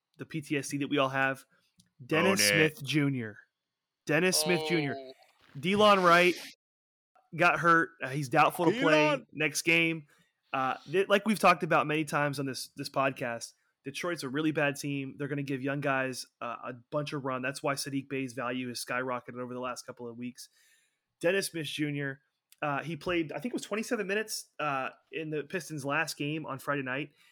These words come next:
Speaker 1: Uh, I don't think he even scored, uh, to be honest with you. He's super inefficient, so he'll hurt you in category leagues there. But I think he had, like, seven assists. He was really productive on some of the peripherals. So if Delon Wright is gonna miss,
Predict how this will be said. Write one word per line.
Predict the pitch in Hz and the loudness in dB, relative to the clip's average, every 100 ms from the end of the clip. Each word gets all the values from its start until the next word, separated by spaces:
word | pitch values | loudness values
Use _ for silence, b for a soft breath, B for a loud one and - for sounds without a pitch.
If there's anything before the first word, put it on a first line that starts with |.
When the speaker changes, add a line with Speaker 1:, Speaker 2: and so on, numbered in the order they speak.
| b - | b -8
Speaker 1:
Uh, | 117 117 | -4 -2
I | 151 | -2
don't | 208 | -4
think | 214 | -8
he | 180 | -8
even | 151 123 | -8 -4
scored, | - - 139 113 107 _ 117 | -4 -2 -4 -4 -10 _ -8
uh, | 117 - | -8 -6
to | 139 | -4
be | |
honest | 143 123 113 | -2 -4 -8
with | |
you. | 117 | -10
He's | 120 - | -8 -4
super | - - 160 | -4 -2 -2
inefficient, | 147 151 143 156 143 | -2 -4 -4 -6 -6
so | - | -6
he'll | 139 | -4
hurt | 139 170 156 | -4 -4 -6
you | |
in | 135 | -6
category | 147 139 139 135 | -4 -4 -4 -6
leagues | 123 120 123 | -6 -8 -6
there. | 139 123 _ _ - | -4 -6 _ _ -8
But | 151 | -6
I | |
think | 147 196 | -6 -2
he | |
had, | - | 0
like, | 139 135 | 0 0
seven | 175 180 | 0 0
assists. | 165 - 160 160 147 | -2 -2 -2 -2 -4
He | 147 | -6
was | 139 | -6
really | 160 165 | -6 -4
productive | 156 147 151 | -4 -4 -6
on | 139 | -8
some | 135 143 | -6 -8
of | 131 | -8
the | |
peripherals. | 123 135 131 123 117 | -8 -8 -8 -10 -10
So | - 160 139 - _ _ _ 160 | -6 -4 -4 -8 _ _ _ -12
if | 151 | -6
Delon | 175 208 | -4 -2
Wright | 175 180 175 | 0 -2 -2
is | 151 | -6
gonna | 160 | -6
miss, | 151 151 139 - | -4 -2 -2 -6